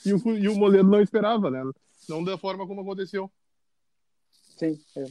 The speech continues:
Speaker 2: foi exatamente isso, de uma hora pra outra, assim, eu
Speaker 1: É.
Speaker 2: tava, eu tava em viagem até, Tomás, tava indo pra,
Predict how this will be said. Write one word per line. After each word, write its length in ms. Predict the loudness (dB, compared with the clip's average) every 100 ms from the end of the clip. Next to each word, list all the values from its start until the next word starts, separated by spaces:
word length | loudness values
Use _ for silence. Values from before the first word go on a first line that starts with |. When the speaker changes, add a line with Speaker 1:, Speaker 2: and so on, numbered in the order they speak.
| -4
Speaker 2:
foi 160 | 2
exatamente 540 | 2 2 0 0 2 0
isso, 120 | 0
de 140 | -4 -4
uma 120 | 0
hora 180 | 2 4
pra 160 | 4
outra, 300 | 2 2 -4
assim, 160 | -8 -6
eu 100 | 2
Speaker 1:
É. 160 | 4 4
Speaker 2:
tava, 320 | 4 2 0 _ _ _ _
eu 80 | -6
tava 220 | -2 2
em 60 | 2
viagem 500 | 2 0 0 -2 -6
até, 180 | -8 -10
Tomás, 260 | -10 -14 -16
tava 140 | -16
indo 120 | -14
pra, 420 | -10 -8 -8 -10